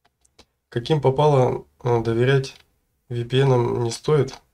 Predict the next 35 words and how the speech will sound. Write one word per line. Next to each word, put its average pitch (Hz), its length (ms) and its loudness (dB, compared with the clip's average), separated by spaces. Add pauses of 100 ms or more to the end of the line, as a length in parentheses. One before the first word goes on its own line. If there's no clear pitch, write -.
(440)
потому 127 200 -2
что 127 160 -2
это 123 160 -2
могут 120 240 0
быть 117 180 -8
явные 127 340 0
злоумышленники. 113 760 -6 (1040)
М, 117 240 -6
если 143 300 -2
вы 139 100 0
поставите 139 480 0
в - 100 -6
П - 80 -8
К 170 200 2
компьютер, 123 520 0
ну, 117 440 -4
в - 60 -14
компьютер 135 400 0
свой 120 260 2
вот 117 200 0
такой 123 300 2
V 113 120 -2
P 113 180 0
N, 107 200 -2 (560)
то 131 120 -8
когда 135 300 4
вы 139 100 4
его 131 180 4
включите, 127 680 -4 (420)
у 123 100 -6
вас 131 340 -2
все - 320 0
программы 123 640 0 (680)
будут 123 280 2
выходить, 123 640 -2